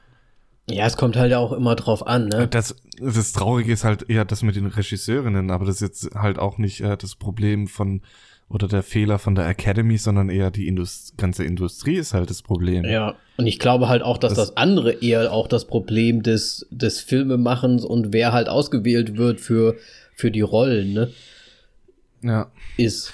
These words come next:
Speaker 1: so in gewisser Weise. Aber ich finde jetzt, ohne jetzt irgendwas zu verraten, finde ich es diesmal ja, ähm, schon auch sehr, äh, wie heißt denn das?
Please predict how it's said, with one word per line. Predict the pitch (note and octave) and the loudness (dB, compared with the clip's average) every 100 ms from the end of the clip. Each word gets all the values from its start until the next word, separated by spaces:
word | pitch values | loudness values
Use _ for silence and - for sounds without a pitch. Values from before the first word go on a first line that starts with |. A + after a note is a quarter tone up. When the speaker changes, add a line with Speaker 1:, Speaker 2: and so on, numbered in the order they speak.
| - | -6
Speaker 1:
so | G#2 G2+ | -2 0
in | |
gewisser | G2+ G2+ G2 G#2 | 2 0 0 2
Weise. | G2 G2 F#2+ G#2+ | 2 2 2 0
Aber | A2 A#2 | 2 0
ich | - | 2
finde | C3+ C#3+ | 2 4
jetzt, | C3+ B2+ | 2 2
ohne | C3+ C#3+ D3+ | 2 4 4
jetzt | C#3 - | 2 2
irgendwas | C#3 C#3+ C3 | 2 4 2
zu | - B2+ | 0 0
verraten, | B2 G2+ G2+ B2 D#3 C#3+ - - | 0 0 0 2 2 -2 -4 -20
finde | - C#3+ C#3+ | -2 0 2
ich | C#3 | 2
es | C#3+ - | 2 0
diesmal | - C#3+ - C#3+ | -2 0 2 2
ja, | C3 B2+ C3 C3 - B2 B2 | 4 4 4 2 2 2 2
ähm, | A#2+ A#2+ B2 - _ _ _ _ _ | 4 2 0 -6 _ _ _ _ _
schon | - C3+ D#3 - | -2 0 2 0
auch | A#2+ A#2 | 0 0
sehr, | - C3+ B2 A#2+ A#2+ A#2+ - _ _ _ _ _ _ _ _ - - _ _ _ _ _ - | -2 2 2 2 0 -2 -6 _ _ _ _ _ _ _ _ -12 -12 _ _ _ _ _ -4
äh, | A2+ A2+ A2 | 2 2 0
wie | A#2 A2 B2 | -4 -2 0
heißt | F3+ D#3+ | 2 2
denn | |
das? | A2 G2+ - | 2 0 -4